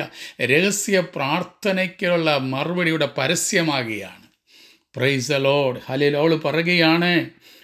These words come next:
Praise the Lord. ഹല്ലേലൂയ, സ്തോത്രം. അവൾ യേശുവിനെ, ആ, ആരും അറിയാതെ,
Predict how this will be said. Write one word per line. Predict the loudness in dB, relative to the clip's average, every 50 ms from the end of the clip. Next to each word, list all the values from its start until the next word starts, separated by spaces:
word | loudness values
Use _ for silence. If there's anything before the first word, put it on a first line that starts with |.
| _ _
Praise | -8 -6 -4 -4 -4 -4 -2
the | 0 0
Lord. | 2 2 2 2 2 2 0 -2
ഹല്ലേലൂയ, | -4 -2 0 2 2 2 2 2 2 0 0 -2
സ്തോത്രം. | -4 -4 -4 -2 -2 -4 -2 -2 -2 -2 -2 -4 -6 _ _ _ -20 -20 -20 -20 -20 -14 -6
അവൾ | -2 0 2 4 4 4 4 2 0 -2 -8 _ _ _ _ _ _ _ _ _ _ _ _ _
യേശുവിനെ, | -2 0 2 2 4 4 6 6 4 4 2 0 -2 -4 -4 -4 -2 -2 0 0 -2 -2 -4 -8 -14 _ _ _ _ _ _ _ -12
ആ, | -8 -4 -2 -2 -2 -2 -4 -6 -6 -4 -2 0 0 2 2 2
ആരും | 2 2 2 2 2 2 0 -2 -4 -10 _ _ -20 -20 _ _ _ -10 -6
അറിയാതെ, | -6 -4 0 2 2 2 4 2 2 0 -2 -4